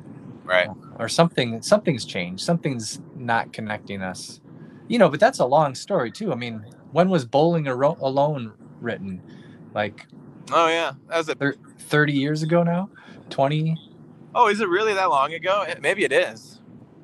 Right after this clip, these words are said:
Speaker 2: Uh, maybe not quite that long, but probably
Speaker 1: Yeah.
Speaker 2: twenty.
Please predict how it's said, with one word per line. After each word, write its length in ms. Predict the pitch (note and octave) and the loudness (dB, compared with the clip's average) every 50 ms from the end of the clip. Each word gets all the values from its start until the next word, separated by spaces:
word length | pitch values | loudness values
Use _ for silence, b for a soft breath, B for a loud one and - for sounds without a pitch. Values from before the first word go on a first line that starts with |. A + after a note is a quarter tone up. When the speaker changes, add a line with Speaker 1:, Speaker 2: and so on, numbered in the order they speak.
| - - - - - | -20 -20 -20 -10 -6
Speaker 2:
Uh, 320 | G#2+ A2+ A#2 A#2 A2+ A#2 | -4 -2 -2 -2 -2 -2
maybe 240 | A#2+ C3+ D#3 D3+ D3+ | -2 -2 0 0 2
not 160 | C#3 A#2+ A2 | 0 0 0
quite 240 | - - A#2+ A#2 - | 0 0 -2 0 0
that 140 | A2 F#2+ F2 | 0 -2 0
long, 260 | F#2 F#2 F#2 G#2 A2 | -2 -4 -6 -4 0
but 220 | A2 A2 G#2+ G2 - - - | 2 2 2 0 -2 -6 2
probably 260 | - D#3+ G3+ B3+ G3+ | 2 4 4 4 0
Speaker 1:
Yeah. 120 | C#3 C#3+ C3+ | -4 -4 -4
Speaker 2:
twenty. 440 | B2 C#3 E3 C#3 - - - D3 | -4 -4 -4 -6 -8 -10 -12 -14